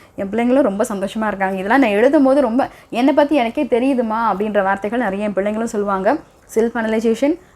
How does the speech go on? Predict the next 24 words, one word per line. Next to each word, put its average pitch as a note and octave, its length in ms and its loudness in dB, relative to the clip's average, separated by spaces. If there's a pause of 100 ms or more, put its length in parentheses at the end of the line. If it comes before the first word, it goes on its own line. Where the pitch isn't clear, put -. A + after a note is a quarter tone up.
(120)
ரொம்ப, A3 300 -4
ரொம்ப, A#3 240 0
ரொம்ப B3+ 220 2
முக்கியமானது. G#3 760 -2 (200)
கண்டிப்பாக A#3 720 0 (160)
நீங்களும் G3+ 360 -4
அதை F#3 220 -4
செய்யுங்க. G3 360 -4 (200)
உங்களுக்கு A#3 400 -2
நீங்களே B3+ 360 2
யோசிச்சு G#3+ 260 -4
பாருங்க. G3 360 -4 (320)
அதுக்கான G3+ 320 -6
விடையும் A3 320 0 (280)
முருகப்பெருமானே G#3 640 -4
கொடுப்பான். F3+ 380 -10 (300)
சரியா? B3 400 -4
மறந்துடாதீங்க. G#3+ 600 -2 (380)
இந்த G3+ 140 -4
ஐம்புலன்களையும் A#3 640 -2 (100)
கண்ட்ரோல் G#3+ 300 -2
பண்ணிட்டு, B3 480 0 (200)
முருகனுடைய A3+ 520 -2
திருவடியை A3+ 340 -2